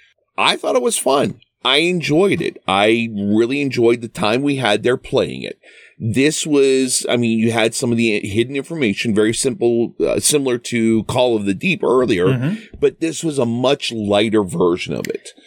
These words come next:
Speaker 1: I didn't think it was as deep as Call of the Deep as far as trying to make sure you knew who everyone was.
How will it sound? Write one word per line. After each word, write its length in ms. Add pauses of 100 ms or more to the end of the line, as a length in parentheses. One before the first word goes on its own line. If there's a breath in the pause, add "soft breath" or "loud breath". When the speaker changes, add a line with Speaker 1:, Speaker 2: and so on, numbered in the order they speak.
(300 loud breath)
Speaker 1:
I 140
didn't 200
think 240
it 120
was 340
as 260
deep 460
as 220
Call 360
of 60
the 100
Deep 320
as 160
far 280
as 80
trying 340
to 80
make 260
sure 680 (400 soft breath)
you 260
knew 320
who 460
everyone 440
was. 340